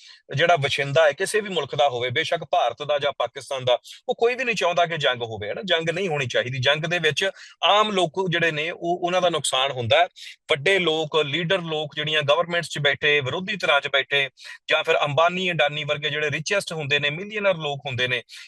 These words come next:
ਇਹਨਾਂ ਨੂੰ ਕੋਈ ਫਰਕ ਨਹੀਂ ਪੈਂਦਾ ਹੁੰਦਾ। ਫਰਕ ਪੈਂਦਾ ਆਮ ਲੋਕਾਂ ਨੂੰ। ਅਹ ਖਾਸ ਤੌਰ ਦੇ ਉੱਤੇ ਬਾਰਡਰ ਏਰੀਆ ਜਿਵੇਂ ਪੰਜਾਬ ਹੈਗਾ,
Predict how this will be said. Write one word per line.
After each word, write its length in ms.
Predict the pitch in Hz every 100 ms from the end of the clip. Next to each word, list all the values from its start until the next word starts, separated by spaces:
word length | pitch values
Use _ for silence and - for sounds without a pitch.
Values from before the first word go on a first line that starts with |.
| -
ਇਹਨਾਂ 180 | 208 262
ਨੂੰ 120 | 269
ਕੋਈ 140 | 202
ਫਰਕ 260 | 190 156 -
ਨਹੀਂ 120 | 139
ਪੈਂਦਾ 260 | 131 113 113
ਹੁੰਦਾ। 240 | 110 98 - _ _ -
ਫਰਕ 220 | 175 202
ਪੈਂਦਾ 400 | 240 202 196 233 -
ਆਮ 260 | 151 151
ਲੋਕਾਂ 340 | 139 113 120 110
ਨੂੰ। 140 | 95 _ - - _ -
ਅਹ 160 | 160 147
ਖਾਸ 280 | 156 202 202
ਤੌਰ 220 | 202 185
ਦੇ 80 | 190
ਉੱਤੇ 220 | 180 196
ਬਾਰਡਰ 360 | 143 143 170 170
ਏਰੀਆ 280 | 147 143 160
ਜਿਵੇਂ 260 | 151 151 151 160
ਪੰਜਾਬ 440 | 135 127 131 147
ਹੈਗਾ, 300 | 135 139